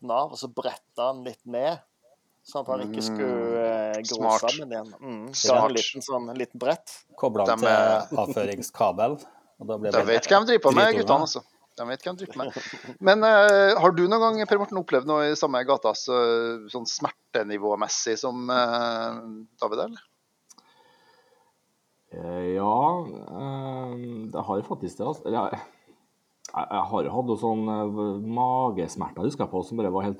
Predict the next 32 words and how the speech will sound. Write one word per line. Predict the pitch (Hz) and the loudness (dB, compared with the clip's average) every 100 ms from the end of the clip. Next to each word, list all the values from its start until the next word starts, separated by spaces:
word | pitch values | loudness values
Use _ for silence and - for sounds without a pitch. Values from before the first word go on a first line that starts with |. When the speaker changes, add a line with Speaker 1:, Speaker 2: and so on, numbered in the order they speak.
| - | -4
Speaker 4:
ubeskri-, | 101 101 101 - 117 104 98 - | -2 -2 -6 -8 -4 -2 -2 -2
u-, | 110 117 113 | -4 -2 -4
ubeskrivelig | 117 - - 107 95 82 82 98 | -6 -8 -6 -2 0 0 -2 -2
vond. | 123 139 - _ _ _ _ _ _ | -2 -4 -8 _ _ _ _ _ _
Speaker 2:
Mm. | 110 117 127 117 | -16 -16 -16 -12
Speaker 4:
Eh, | 104 104 104 107 104 104 107 104 104 | -8 -6 -4 -4 -4 -4 -2 -4 -6
som | - 113 | -8 -6
jeg, | 104 107 - - | -4 -6 -12 -14
det | 101 | -4
føltes | 120 104 76 | -4 -2 -10
jo | 78 | -8
som | 98 | -10
jeg | 92 | -8
på | 80 76 | -10 -6
død, | 87 | -6
altså. | 123 143 87 - | -4 -6 -8 -10
Speaker 2:
Mm. | 160 104 _ _ | -10 -10 _ _
Gjorde | 131 117 104 | -6 -2 2
du | 156 | 0
det? | - _ _ _ _ _ _ - | -2 _ _ _ _ _ _ -12
Speaker 4:
Eh, | |
Speaker 2:
Holdt | 101 104 104 104 | -8 -6 -4 0
Speaker 4:
nei, | 147 151 | 2 2
Speaker 2:
på | |
å | 131 | 4
dø, | |
Speaker 4:
jeg | 139 | 2
Speaker 2:
altså? | 147 | 2
Speaker 4:
gjorde | 160 | -4
faktisk | 135 135 | -8 -10
ikke | |
det. | 101 | -12